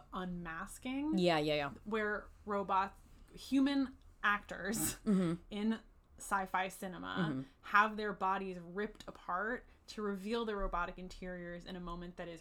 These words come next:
Speaker 1: horrific
Speaker 2: Yeah.
Speaker 1: for the human characters and kind of for the audience. And often it's a very sexual, uh, rending as well. Like,
Speaker 2: Yeah.
Speaker 1: p-, the parts of the body that are exposed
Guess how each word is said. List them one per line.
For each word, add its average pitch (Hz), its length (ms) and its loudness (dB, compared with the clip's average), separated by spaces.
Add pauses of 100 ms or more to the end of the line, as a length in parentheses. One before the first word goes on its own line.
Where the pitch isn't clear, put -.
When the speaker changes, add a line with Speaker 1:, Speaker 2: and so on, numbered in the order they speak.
(100)
Speaker 1:
horrific 190 520 -6
Speaker 2:
Yeah. 170 300 4
Speaker 1:
for - 60 -6
the 190 60 -8
human 254 280 4
characters 202 520 -6
and 185 220 -10
kind 180 220 -8
of 175 60 -14
for - 100 -12
the - 100 -14
audience. - 400 -6 (180)
And 226 160 -10
often 254 300 10
it's 214 160 -4
a 202 40 -4
very 180 220 -6
sexual, - 520 -6 (600)
uh, 190 380 2 (260)
rending 190 460 -2
as - 160 -12
well. 165 240 0
Like, 180 80 2
Speaker 2:
Yeah. 135 120 0 (920)
Speaker 1:
p-, 214 80 -8
the 208 100 -4
parts 254 420 2
of 214 80 -4
the 202 60 -4
body 185 280 0
that 180 100 -6
are 175 100 -6
exposed 175 1000 -6